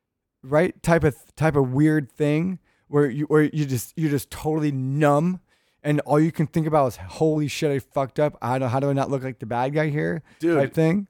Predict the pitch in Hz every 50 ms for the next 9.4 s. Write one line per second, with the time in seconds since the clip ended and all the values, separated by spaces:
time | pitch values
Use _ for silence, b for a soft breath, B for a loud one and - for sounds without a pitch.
0 | _ 113 123 139 160 165 175 165 - 156 135 107 107 127 120 - 131 127 131 113
1 | - 113 92 98 107 113 135 170 175 - - - 127 131 131 131 131 127 117 107
2 | 104 - - - _ _ _ _ _ _ 107 107 101 98 95 101 110 110 104 113
3 | 120 113 - 120 113 113 110 113 98 95 110 127 123 120 117 113 - 120 92 -
4 | - - 123 117 117 113 110 110 110 110 110 104 - - _ - 104 101 92 90
5 | 87 85 82 80 - _ _ _ _ _ _ 107 98 87 - - - - - -
6 | 110 113 98 85 95 87 82 73 - - - - 127 117 120 113 113 - - 127
7 | 117 113 - - _ _ _ _ _ _ _ _ _ _ - 123 131 127 131 120
8 | - - 135 131 - - - 98 110 127 120 113 117 113 - 127 120 120 123 120
9 | 123 127 - - 131 131 127 -